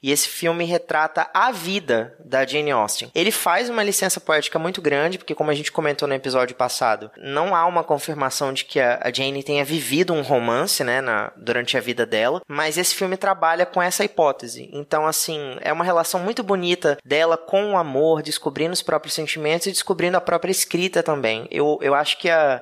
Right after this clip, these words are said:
a Anne Hathaway fez uma, uma representação muito fiel, assim, muito sensível do que teria sido a vida da Jane. Então, eu fiquei muito emocionado com esse filme e recomendo pra você ouvinte que, de repente, não curte muito ler biografias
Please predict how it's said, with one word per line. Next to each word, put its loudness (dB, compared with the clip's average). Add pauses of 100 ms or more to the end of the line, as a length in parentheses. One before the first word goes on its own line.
a -12
Anne -2
Hathaway -2
fez -2
uma, 0
uma -4
representação 0
muito -2
fiel, 2
assim, -2
muito -4
sensível 2
do -4
que -2
teria 4
sido 2
a 4
vida 4
da 6
Jane. -2
Então, 0
eu 2
fiquei -2
muito -2
emocionado 0
com -8
esse -4
filme -2
e 2
recomendo 2
pra 2
você 2
ouvinte 2
que, 0
de -2
repente, 2
não 2
curte 0
muito 0
ler 4
biografias 2